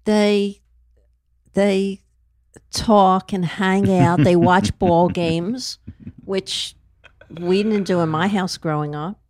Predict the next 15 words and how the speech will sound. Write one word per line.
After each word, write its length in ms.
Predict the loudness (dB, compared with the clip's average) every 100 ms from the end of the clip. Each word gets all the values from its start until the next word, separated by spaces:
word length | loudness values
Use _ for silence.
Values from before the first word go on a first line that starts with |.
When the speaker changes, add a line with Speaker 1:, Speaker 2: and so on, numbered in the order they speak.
| _
Speaker 1:
My 160 | -8
father 500 | -6 -4 -2 -2 -6 -8 -20 _
was, 280 | -18 -10 -10
I 80 | -8
mean, 180 | -8 -6
I 200 | -6 -8 -12 _ _
did 160 | -10 -6
none, 300 | -6 -6 -8 -16 -18 -10
saw 220 | -6 -4
none 320 | -2 -4 -2
of 40 | -2
that. 220 | -2 -2
But 120 | 0
most 300 | 4 4 2
Speaker 2:
Mm-hmm. 100 | -2